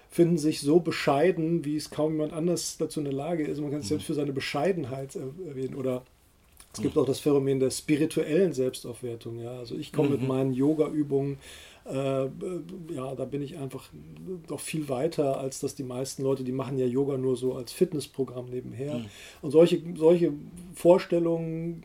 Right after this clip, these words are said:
Speaker 1: äh, Selbstbilder sind einfach extrem verbreitet und die prägen
Speaker 2: Mhm.
Speaker 1: eben auch solche Diskussionen über Sprachregeln.
Speaker 2: Die brauchen auch immer so dieses Gegenüber,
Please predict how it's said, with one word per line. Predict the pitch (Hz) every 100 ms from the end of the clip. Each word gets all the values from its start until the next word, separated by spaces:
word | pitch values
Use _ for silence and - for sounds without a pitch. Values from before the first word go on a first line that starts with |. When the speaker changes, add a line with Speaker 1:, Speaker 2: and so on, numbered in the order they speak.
| -
Speaker 1:
äh, | 151 143
Selbstbilder | 143 165 - - 156 160 156
sind | 139 143
einfach | 139 139 139
extrem | 190 - - 185
verbreitet | 190 117 120 135 165 156 -
und | 131 135
die | 135 139 - - -
prägen | - 135 143
Speaker 2:
Mhm. | 139
Speaker 1:
eben | 127 131
auch | 120
solche | 127 120 127
Diskussionen | 127 - 123 131 131 123
über | 117 120 120 127
Sprachregeln. | - - 120 120 - - - 127 113 117 117 - -
Speaker 2:
Die | 127
brauchen | 143 185 196
auch | 143
immer | 135 127
so | 127
dieses | 123 120 123
Gegenüber, | 127 127 135 131 123